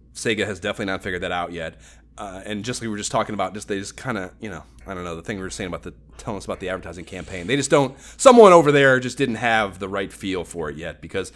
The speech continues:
yeah, they're like, you can just tell that that's like, that they sat down when they were making this issue and they're like, "Here's the core principle for this issue,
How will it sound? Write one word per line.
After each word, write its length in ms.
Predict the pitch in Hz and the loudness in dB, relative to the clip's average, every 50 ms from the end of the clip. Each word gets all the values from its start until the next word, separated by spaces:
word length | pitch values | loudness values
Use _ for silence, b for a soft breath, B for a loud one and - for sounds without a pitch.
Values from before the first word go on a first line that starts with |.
| B B B B | B B B B
yeah, 140 | B 135 117 | B 2 4
they're 200 | 117 151 175 190 | 6 8 8 8
like, 440 | 180 170 160 143 139 - - - _ _ _ _ _ _ _ _ _ _ - - _ _ _ _ _ _ _ - - - | 10 8 8 8 6 0 -6 -20 _ _ _ _ _ _ _ _ _ _ -20 -20 _ _ _ _ _ _ _ -20 -20 -16
you 240 | - 160 180 226 247 | -4 0 2 2 4
can 180 | 233 208 180 | 4 4 4
just 300 | 139 170 170 165 - - | 4 4 4 4 2 0
tell 560 | - 151 127 107 92 90 87 82 - _ _ _ _ _ _ _ _ _ _ _ _ - | 0 2 2 2 2 -2 -4 -6 -10 _ _ _ _ _ _ _ _ _ _ _ _ -10
that 480 | 107 113 113 110 104 101 101 - - _ _ _ _ _ _ _ _ _ _ _ _ _ _ | -4 0 2 2 2 2 0 -4 -10 _ _ _ _ _ _ _ _ _ _ _ _ _ _
that's 460 | - 117 123 143 139 147 143 - - 135 | -6 0 4 6 6 6 6 4 0 0
like, 300 | 131 120 110 107 - - | 2 2 2 2 0 -2
that 100 | 113 110 | 0 2
they 120 | 170 202 | 4 4
sat 360 | 202 - - 190 185 180 185 | 4 6 8 8 8 8 8
down 500 | 165 160 156 156 143 143 139 127 123 - _ | 6 6 8 8 6 4 2 0 -2 -8 _
when 160 | - 131 131 135 | -6 -4 0 2
they 80 | 131 | 2
were 80 | 127 127 | 2 2
making 260 | 135 135 120 135 120 | 2 0 0 0 -2
this 160 | 120 113 - | -4 -4 -4
issue 380 | 120 104 - - 95 87 87 82 - _ _ _ _ _ _ | -4 -6 -6 -6 -6 -6 -6 -8 -12 _ _ _ _ _ _
and 140 | - 104 104 | -10 -8 -6
they're 140 | 104 104 104 | -4 -4 -4
like, 300 | 101 95 92 95 - - _ _ | -4 -4 -6 -8 -10 -16 _ _
"Here's 320 | - - 214 247 214 143 | -10 -4 -2 -2 -2 -2
the 80 | 123 117 | -4 -6
core 340 | - - - 170 160 156 151 | -8 -6 -4 -2 0 0 0
principle 480 | 147 - 143 127 - - - 104 92 | 0 -2 -6 -8 -8 -10 -10 -10 -12
for 120 | 87 - 95 | -12 -10 -10
this 200 | 95 95 - - | -10 -10 -8 -8
issue, 380 | 104 101 - - 82 73 71 | -10 -10 -10 -10 -12 -12 -12